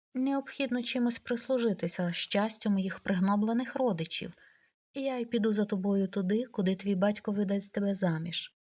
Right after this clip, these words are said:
В той час, як дочкою Врішарпавана була дана обіцянка бути рабинею, Деваяні мовила слово батькові:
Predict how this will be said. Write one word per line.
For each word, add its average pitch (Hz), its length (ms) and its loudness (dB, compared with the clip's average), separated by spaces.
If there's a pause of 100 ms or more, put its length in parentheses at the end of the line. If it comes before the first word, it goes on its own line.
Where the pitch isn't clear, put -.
(840)
В - 40 -20
той 175 180 -2
час, 220 440 -2
як 180 220 0
дочкою 196 580 0
Врішарпавана 190 760 0
була 185 220 2
дана 185 320 0
обіцянка 180 560 0
бути 180 300 -2
рабинею, 180 680 -2 (480)
Деваяні 226 540 2
мовила 202 380 2
слово 185 300 -2
батькові: 170 600 -4